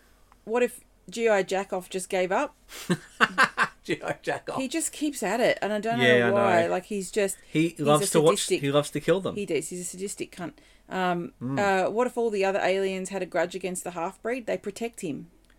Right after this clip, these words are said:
Speaker 2: They do, yes.
Speaker 1: He, he's one of them because he obviously sees, he's, they see him helping.
Speaker 2: Yes.
Speaker 1: So they know he's a helpful person.
Speaker 2: Yes.
Speaker 1: But I feel like
Speaker 2: But they fight each other as well.
Speaker 1: Yes, they do. And he's,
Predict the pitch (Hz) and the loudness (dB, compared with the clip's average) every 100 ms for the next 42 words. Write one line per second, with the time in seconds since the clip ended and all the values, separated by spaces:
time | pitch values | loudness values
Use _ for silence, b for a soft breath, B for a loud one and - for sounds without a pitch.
0 | b b 139 143 156 131 143 127 - - | b b 2 6 6 8 8 6 2 -12
1 | - 202 196 185 190 185 185 175 170 - | -8 -8 -6 -6 -4 -4 -2 -4 -6 -10
2 | 185 185 - 196 196 - 190 185 - 170 | -6 -6 -6 -4 -2 -2 -2 -2 -2 -4
3 | 170 196 175 - - 190 - - 180 - | -4 -4 -4 -6 -8 -8 -6 -4 -4 -2
4 | 185 180 160 175 185 165 117 202 - 143 | -4 -4 -8 -6 -6 -6 -8 -10 -4 0
5 | 117 - 190 196 196 180 175 196 196 - | 0 -2 -6 -4 -4 -6 -6 -6 -6 -8
6 | 170 180 - - - 180 127 98 - - | -8 -6 -8 -8 -12 -6 -4 -6 -6 -2
7 | 190 180 - 208 202 190 165 - 143 156 | 0 0 -2 -4 0 0 -2 -4 2 4
8 | 160 180 196 143 - 156 143 104 - 139 | 4 4 4 4 2 0 0 -2 -2 -2
9 | 82 - _ _ 220 180 - 208 208 147 | -2 -8 _ _ -2 -2 -2 -2 0 0
10 | - b b b 202 202 233 202 - - | -2 b b b -6 -2 -4 -6 -10 -14